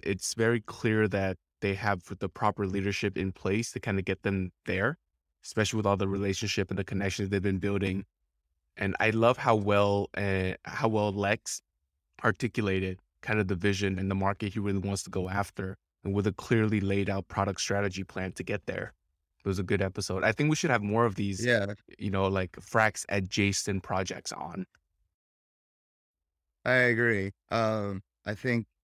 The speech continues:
Speaker 2: in the future, Flywheel is gonna go more, you know, subject focused. Definitely, you know, keep the focus on Frax and how Frax can relate to these projects. So I think it's important to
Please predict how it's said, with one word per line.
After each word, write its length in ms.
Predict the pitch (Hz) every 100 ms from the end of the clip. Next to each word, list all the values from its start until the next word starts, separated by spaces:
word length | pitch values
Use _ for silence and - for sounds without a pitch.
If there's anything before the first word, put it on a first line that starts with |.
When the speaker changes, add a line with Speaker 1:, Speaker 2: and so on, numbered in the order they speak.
| _ _ _
Speaker 2:
in 140 | 82 113
the 100 | 107
future, 380 | 123 113 120
Flywheel 400 | 104 113 107 110
is 140 | 110 -
gonna 180 | 104 95
go 200 | 104 101
more, 420 | 95 92 92 90 _ _ _
you 80 | 95
know, 220 | 92 85 - _ _ _ _
subject 760 | - - 117 107 120 117 - - _ _ _
focused. 600 | - 123 120 135 - - _ _ -
Definitely, 480 | 123 - 127 120
you 60 | 113
know, 120 | 101
keep 320 | 98 123 113
the 120 | - 104
focus 340 | 110 107 -
on 220 | 107 101
Frax 380 | - 98 95 -
and 100 | 98
how 180 | 98 90
Frax 380 | - 98 98 -
can 300 | 101 90 87 - _ _ _
relate 360 | 113 113 117 113
to 120 | 117
these 180 | 104 95
projects. 420 | 110 101 98 101
So 80 | 110
I 80 | 104
think 160 | 113
it's 140 | 110 101
important 560 | 98 - 110 87 101
to 200 | - 104